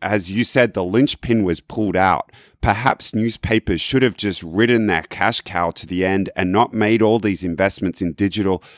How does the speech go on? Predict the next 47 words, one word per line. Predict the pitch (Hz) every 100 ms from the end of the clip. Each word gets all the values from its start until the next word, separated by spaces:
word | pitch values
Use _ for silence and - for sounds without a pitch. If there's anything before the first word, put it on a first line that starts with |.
| -
because | 107 - 98
they | 101 92
wouldn't | 95 110
have | 127 -
been | 92
able | 85 82 87
to | -
compete | - 90 78 90 92
with | 87 85 -
the | 90
Yahoos | 82 85 82 87 85 87
and | 85
all |
the | 82 87
aggregators, | 107 113 101 90 85 87 - - -
and | - 98
just | 110 101 -
ridden | 80 95 123 127 120
out, | 107 107 -
uh, | 90 71
like, | 85 80
s-, | - - - -
like, | 87 - -
like, | 80 -
squeezed | - - 123 131 113 -
every | 110 104
last | 98 87 87 -
dollar | 95 92 78
out | - 107 120
of | 110 - _ _ -
their | 101
existing | 98 92 110 - 95
assets | 90 95 90 90
that | - -
they | 98
could | - 156
have. | 131 87 _ _ -
And | 156
on | - 170
some | - 185 196
level, | 165 151 - 101 90 _
from | - 127
a | -
business | - 139 131 139 -
perspective | 85 - 80 - 78
at | 82
least, | 85 85 -